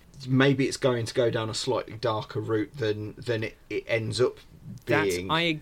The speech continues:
Speaker 2: I, I got halfway through the film and I thought, yeah, I was feeling the, the tension that the characters were feeling, and there,
Speaker 1: Yeah.
Speaker 2: there's a, there's a, there's a turning point that happens with her and one of the other characters.
Speaker 1: Hmm.
Speaker 2: Um,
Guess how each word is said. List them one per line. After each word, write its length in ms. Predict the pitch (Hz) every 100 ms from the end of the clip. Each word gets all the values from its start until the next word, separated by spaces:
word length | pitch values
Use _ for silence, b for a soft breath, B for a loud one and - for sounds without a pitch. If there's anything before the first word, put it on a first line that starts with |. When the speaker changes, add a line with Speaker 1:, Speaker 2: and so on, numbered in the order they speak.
| -
Speaker 2:
I, 240 | 156 160 151
I 140 | 151
got 240 | 151 180 180
halfway 380 | 190 185 185 165
through 180 | 170 160
the 80 |
film 460 | 156 - 208 160 123
and 120 | 131
I 80 | 131
thought, 400 | 127 156 143 135 - b -
yeah, 140 | 160 160
I 120 | 160
was 200 | 165 160
feeling 720 | - - 185 202 208 196 - -
the, 240 | 139 139 - - - - - -
the 80 | 127
tension 640 | - 165 170 - 190 214 -
that 140 | - -
the 80 | 135
characters 500 | 139 139 - 135 143
were 80 |
feeling, 480 | 127 143 147 151 160
and 220 | 156 135 131
there, 120 | 143
Speaker 1:
Yeah. 60 | -
Speaker 2:
there's 180 | 139 131
a, 220 | 127 123
there's 160 | - 127
a, 180 | 123 117 -
there's 120 | 143 131
a 60 |
turning 460 | 117 - 185 190 180
point 300 | - 170 -
that 100 | -
happens 480 | - 147 156 143 135
with 180 | 127 -
her 280 | 147 143
and 120 | 131 123
one 120 | 123
of 80 | 117
the 100 | 120
other 160 | 123
characters. 720 | 123 127 117 113 120 113 - B
Speaker 1:
Hmm. 280 | - 113 73
Speaker 2:
Um, 280 | 131 135 113